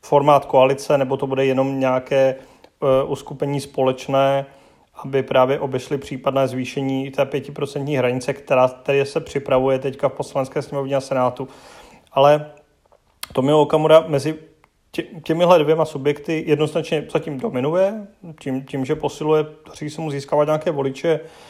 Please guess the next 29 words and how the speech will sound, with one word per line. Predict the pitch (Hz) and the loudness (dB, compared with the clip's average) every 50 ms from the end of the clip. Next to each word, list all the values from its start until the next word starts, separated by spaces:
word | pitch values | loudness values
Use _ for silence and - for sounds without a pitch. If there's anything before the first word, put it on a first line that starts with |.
| - - - - - - - - - - - _ _ _ _ _ | -20 -20 -20 -20 -20 -20 -20 -20 -20 -20 -20 _ _ _ _ _
Uvidíme, | - 156 151 151 156 165 165 160 | -4 -4 -4 -4 -4 0 0 0
jestli | 156 165 - 170 | 0 0 -2 -2
do | 156 156 | -2 0
toho | 151 180 170 160 160 | 4 6 6 6 6
ještě | 156 147 139 - - - 160 | 4 2 -2 -2 -6 -4 0
nějak | 156 151 147 | 0 0 2
do | 147 151 | 2 0
té | 147 165 156 143 | 2 2 2 4
hry | 147 160 | 4 4
nezasáhne | 156 147 143 147 139 - - 151 139 135 147 151 | 2 2 0 0 -2 2 4 4 4 4 4 0
například, | 147 147 - - 160 151 - 160 151 151 151 151 - 151 | 0 -2 -2 -10 -10 -4 0 2 2 2 0 -4 0 4
eh, | 139 135 135 135 135 131 127 127 135 139 139 143 - - | 6 8 8 8 6 6 4 2 2 -2 -4 -8 -2 0
pan | 139 135 | 0 0
poslanec | 131 - 135 - - 151 147 143 131 120 | 0 -6 -8 -4 -2 -2 -2 -2 -4 -6
Volný, | 127 123 123 123 123 123 127 131 131 135 135 143 139 | -6 0 2 4 4 6 4 2 2 0 -2 -4 -6
který | 139 - - 151 139 135 135 135 139 | -10 -4 -4 -2 -2 -2 -4 -6 -6
vlastně | 139 131 131 127 - - - 143 135 | -2 0 0 -2 -2 -6 -6 -4 -2
má | 131 127 127 127 | 0 2 2 0
také | 127 - 123 123 - 143 131 | 0 0 -4 -2 -2 -2 0
nějaké | 131 127 127 127 147 143 | 0 0 0 0 -2 -4
politické | 131 139 - 139 127 123 135 135 131 - - 143 | -4 -2 -4 -4 -4 -4 -6 -12 -10 -4 -2 0
ambice | 139 127 123 123 135 127 - - 143 139 | 0 0 -2 -2 -4 -6 -2 0 2 2
a | 139 | 4
daří | 123 127 123 120 131 127 | 4 2 0 0 -4 -8
se | 123 - 143 | -8 -6 -4
mu | 131 131 131 | -4 -2 -2
vlastně | 127 127 131 - 156 | -2 -2 -2 -6 -6
oslovovat | 151 131 - - 139 131 131 135 127 | -6 -6 -4 -4 -2 2 2 2 2
lidi | 131 131 131 139 139 139 | 2 0 0 2 0 0